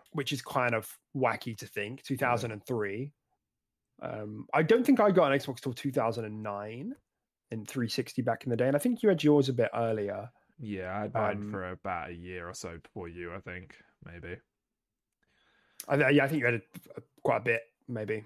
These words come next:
Speaker 1: maybe one or two. Um,
Speaker 2: Yeah.
Speaker 1: but I, I wanted to ask you kind of what, you know, if somebody asks you, "What's your history with Xbox Live?" You know, what do, how do you feel about that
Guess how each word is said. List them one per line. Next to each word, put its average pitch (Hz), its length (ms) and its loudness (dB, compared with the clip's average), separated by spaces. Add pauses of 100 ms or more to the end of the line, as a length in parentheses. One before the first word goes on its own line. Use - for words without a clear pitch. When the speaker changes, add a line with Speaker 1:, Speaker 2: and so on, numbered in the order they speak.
Speaker 1:
maybe 110 200 -4
one 110 220 -2
or 104 60 -4
two. 107 300 -4 (680)
Um, 107 240 0
Speaker 2:
Yeah. 104 180 -4 (460)
Speaker 1:
but 165 80 6
I, 139 140 6 (840)
I 156 40 6
wanted 214 240 6
to 196 120 8
ask 202 240 6
you 170 80 2
kind 135 220 4
of 120 180 -2 (1300)
what, 139 420 4
you 160 80 6
know, 127 60 6
if 120 100 2
somebody 151 360 6
asks 123 280 2
you, 120 300 0 (800)
"What's 151 300 -6
your 131 200 4
history 127 400 2
with 117 40 -4
Xbox 120 400 -4
Live?" 117 420 -2
You 123 80 -6
know, 107 200 -8 (560)
what 135 300 -6
do, 135 180 -4
how 143 200 2
do 143 60 4
you 127 120 -2
feel 135 240 4
about 120 300 0
that 123 240 -2